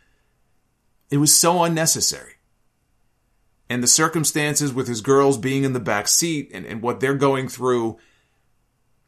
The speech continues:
you know, Owen's death fucked me up more than any other wrestler death.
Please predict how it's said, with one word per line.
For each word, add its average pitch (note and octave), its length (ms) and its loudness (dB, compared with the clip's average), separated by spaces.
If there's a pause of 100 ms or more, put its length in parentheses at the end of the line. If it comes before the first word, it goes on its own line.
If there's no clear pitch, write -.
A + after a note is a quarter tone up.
(120)
you C#3+ 140 2
know, A2+ 260 2
Owen's E3+ 380 4
death A2+ 240 0
fucked - 320 -2
me A2+ 180 -2
up D2+ 240 -4
more C#3 280 2
than B2 160 -2
any A2+ 200 -2
other F2+ 180 -2
wrestler E2+ 360 -8
death. C#2+ 240 -20